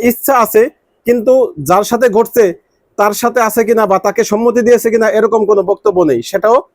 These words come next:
ধর্ষণ হিসেবে গণ্য হবে। তৃতীয়ত, স্ত্রীলোকটির সম্মতি অনুযায়ী যখন মৃত্যু বা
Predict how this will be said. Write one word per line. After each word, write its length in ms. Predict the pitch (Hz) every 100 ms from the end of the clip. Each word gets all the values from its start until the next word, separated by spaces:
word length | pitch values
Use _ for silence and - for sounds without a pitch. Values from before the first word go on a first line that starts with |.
| _ _ 151
ধর্ষণ 260 | 180 202
হিসেবে 220 | 196 185 170
গণ্য 160 | 165 151
হবে। 140 | 135
তৃতীয়ত, 420 | 131 254 254 233 180 120 - _ _ _ -
স্ত্রীলোকটির 680 | 214 - 240 233 226 240 202
সম্মতি 360 | 208 220 233 240 175
অনুযায়ী 380 | 208 233 226 196 127 - _ _ _
যখন 300 | 139 185 226 185
মৃত্যু 300 | 208 202 240
বা 100 | 220